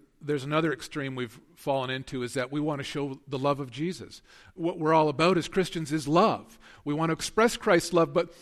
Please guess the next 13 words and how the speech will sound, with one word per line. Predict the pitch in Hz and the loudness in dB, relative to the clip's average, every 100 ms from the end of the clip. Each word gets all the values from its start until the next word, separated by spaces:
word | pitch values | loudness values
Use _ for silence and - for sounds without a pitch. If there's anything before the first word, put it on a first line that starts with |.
| - - | -20 -6
if | 196 - | -4 -2
we | 214 | 0
express | 190 - - 285 294 170 | 0 -2 -2 0 0 2
love | 160 185 262 240 | 6 8 8 6
to | 226 | 0
people | - 139 - 151 | 0 -2 -2 -6
and | 147 | 0
let | 185 196 | 0 2
them | 175 | 0
know | 175 220 | 0 2
we | 208 | 2
love | 160 202 196 | 4 4 4
them, | 180 | 0